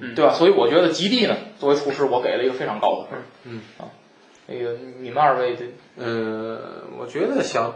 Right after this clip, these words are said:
Speaker 3: 呃，他是带着这个，他，我觉得他是特别正能量的一个角色，永远是给小当家输送特别正能量的东西。包括你像跟饺子兄弟对决，就是有的人就说我们不害饺子兄弟去，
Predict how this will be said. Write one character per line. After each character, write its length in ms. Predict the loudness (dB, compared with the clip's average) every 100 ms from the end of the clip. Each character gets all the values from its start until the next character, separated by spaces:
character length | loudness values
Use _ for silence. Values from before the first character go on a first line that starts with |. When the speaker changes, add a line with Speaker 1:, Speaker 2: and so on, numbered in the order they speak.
| -6
Speaker 3:
呃， 200 | -2 -2
他 340 | 2 2 2
是 640 | 0 2 4 4 2 0 2
带 220 | 2 2
着 140 | 0
这 160 | 0 -4
个， 540 | -4 -4 -6 -8 -10 -16 -18
他， 120 | -6
我 120 | 0 2
觉 80 |
得 40 | 2
他 140 | 0
是 140 | -2 -2
特 80 |
别 100 | -2 2
正 500 | 4 6 4 -2 -4
能 160 | -6
量 160 | -6 -8
的 60 | -10
一 20 |
个 60 | -10
角 120 | -10
色， 140 | -12 -16 -18 -14
永 140 | 0 2
远 120 | 4
是 80 | 4
给 100 | 2
小 200 | 2 0
当 100 | 2
家 280 | 2 2 -2 -12 -18
输 180 | -2 2
送 240 | 2 0
特 80 | 0
别 120 | 0
正 220 | 4 2
能 140 | 2 0
量 140 | -4
的 60 | -6
东 180 | -10 -12
西。 80 |
包 240 | 2 2 4
括 80 | 4
你 80 |
像 160 | 4 0
跟 160 | -2 -2
饺 200 | -2 -2
子 80 |
兄 120 | -2 -2
弟 100 | 0
对 200 | -2 0
决， 360 | 0 0 -4 -14 _
就 100 | 0
是 80 | 0 2
有 180 | 4 6
的 60 |
人 140 | 6 6
就 100 | 4
说 180 | 4 2
我 180 | 2 0
们 200 | 2 -4
不 160 | -8
害 220 | -8 -4 -2
饺 160 | 0
子 80 | -2
兄 120 | -2
弟 80 | -4
去， 100 | -4